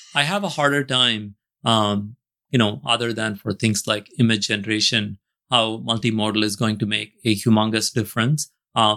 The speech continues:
for something like, uh, like consumer search. I mean, think about the last time where you said, you know, "Here's an image and I have a question and do something interesting for me."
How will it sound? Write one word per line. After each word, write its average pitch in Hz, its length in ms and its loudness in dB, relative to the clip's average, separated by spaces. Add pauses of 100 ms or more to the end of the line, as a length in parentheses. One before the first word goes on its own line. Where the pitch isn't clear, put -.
for 113 140 2
something 113 400 -2
like, 104 400 -4
uh, 107 340 -2
like 110 220 -2
consumer 113 380 2
search. 156 420 -2
I 131 40 -2
mean, 123 100 2
think 135 180 -2
about 117 200 -2
the 113 80 -2
last 110 280 -2
time 104 300 -2
where 107 100 -6
you 107 140 -2
said, 104 480 -2 (340)
you 143 100 2
know, 101 240 0 (220)
"Here's 160 220 2
an 123 120 2
image 107 360 -2
and 123 180 -4
I 113 40 -2
have 110 160 -6
a 110 60 -8
question 110 440 -4
and 107 120 -2
do 120 120 4
something 110 340 -4
interesting 107 680 -4
for 123 240 2
me." 101 300 -2